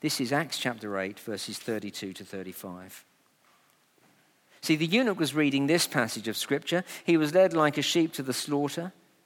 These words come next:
and as a lamb before the shearer is silent, so he did not open his mouth. In his humiliation, he was deprived of justice. Who can speak of his descendants? For his life was taken from the earth." And the eunuch asked Philip, "Tell me, please,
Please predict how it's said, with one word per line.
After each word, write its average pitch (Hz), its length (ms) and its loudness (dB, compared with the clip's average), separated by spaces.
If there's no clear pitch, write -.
and 151 80 2
as 139 120 4
a 139 40 8
lamb 165 340 6
before 151 380 2
the 131 80 0
shearer 156 440 2
is 127 100 0
silent, 147 480 0
so 143 180 0
he 127 80 2
did 156 200 0
not 131 180 2
open 123 240 2
his 117 180 -2
mouth. 135 260 2
In 196 120 4
his 170 140 4
humiliation, 139 720 4
he 127 80 2
was 117 100 -4
deprived 147 560 0
of 107 100 -2
justice. 156 560 -2
Who 269 120 -2
can 226 180 0
speak - 500 2
of 110 80 -4
his 117 140 -4
descendants? 123 840 -4
For 113 200 -6
his 110 160 -4
life 139 340 0
was 135 140 -6
taken 123 360 -4
from 104 180 -6
the 98 140 -4
earth." 92 400 -12
And 143 100 -10
the 170 60 -6
eunuch 185 320 -4
asked 180 240 -2
Philip, 165 200 -2
"Tell 269 220 -6
me, 170 260 -4
please, 143 300 -2